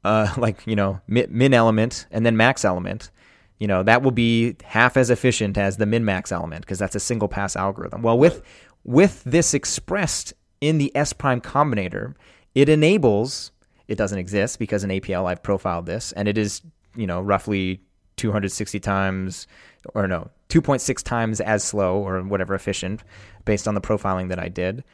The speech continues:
Um, but you could hypothetically write a interpreter or compiler that recognizes that idiom and says, "Oh, look, we're doing two reductions, and we know that because it's the S prime combinator,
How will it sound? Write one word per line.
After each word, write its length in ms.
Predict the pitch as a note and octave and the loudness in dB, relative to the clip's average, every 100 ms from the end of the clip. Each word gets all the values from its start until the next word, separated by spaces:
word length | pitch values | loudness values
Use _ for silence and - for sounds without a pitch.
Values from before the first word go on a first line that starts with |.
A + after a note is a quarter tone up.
| _ _ _ | _ _ _
Um, 300 | A#2 G#2+ G#2 | 0 0 2
but 180 | G#2 D3+ | 2 2
you 120 | E3+ | 2
could 340 | - A3+ G3 D#3+ _ | 2 4 4 2 _
hypothetically 800 | - G3 F3 B3+ E3 A#2 A2 G#2+ - - - | 2 2 2 2 0 0 0 -2 -6 -20 -8
write 400 | G#2+ A#2 C#3+ - | 0 2 2 0
a 440 | B2 A#2+ A#2 A#2+ | 2 4 2 2
interpreter 440 | A#2+ A#2 A2+ A2+ A2+ | 0 2 2 6 4
or 40 | |
compiler 540 | G#2+ A2+ - D#3 C3+ G#2+ | 4 -2 0 2 4 4
that 240 | G#2 G#2 | 2 4
recognizes 640 | D3+ - D#3+ C3+ C3+ B2+ A2+ | 2 2 0 0 0 0 2
that 160 | A#2 - | 2 2
idiom 300 | D#3 C#3 A2 | 2 2 2
and 80 | |
says, 200 | G#2 A#2+ | -2 2
"Oh, 80 | G3 | 2
look, 260 | F#3 G3 - | 4 2 2
we're 120 | C#3 | 2
doing 380 | C#3 E3+ D#3 D3 - _ _ _ | 4 2 2 -2 -10 _ _ _
two 240 | - G#3+ A3+ | -2 0 2
reductions, 920 | F3 C#3 D3+ - G2+ E2+ B2+ - - _ _ _ _ _ _ _ _ | 4 4 2 0 -8 -8 -12 -14 -18 _ _ _ _ _ _ _ _
and 120 | B2 C#3 | 2 4
we 80 | |
know 320 | C#3 C3 D#3+ C#3 | 6 8 8 8
that 160 | B2+ | 6
because 320 | B2+ - C#3+ | 2 2 2
it's 140 | C3+ - | 2 -2
the 140 | C3 | -2
S 140 | B2+ B2+ | -2 -2
prime 240 | - A#2+ | -2 -2
combinator, 640 | - B2 C#3 A2 F2+ F2+ | 0 -2 0 0 -2 -2